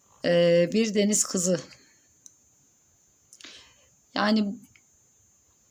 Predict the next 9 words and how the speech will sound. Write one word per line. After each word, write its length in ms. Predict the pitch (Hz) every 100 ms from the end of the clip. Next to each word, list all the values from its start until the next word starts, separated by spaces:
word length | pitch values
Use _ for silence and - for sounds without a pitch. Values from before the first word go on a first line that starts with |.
| - - _ -
balık 600 | 240 233 240 247 254 -
her 160 | 262 247
zaman 320 | 240 240 240
için 480 | 240 - 247 240 233
nasiptir. 760 | 220 - 240 - 233 240 - -
Bu 220 | 214 208
büyük 320 | 226 240 247
bir 200 | 220 190
nasip, 460 | 190 190 - 240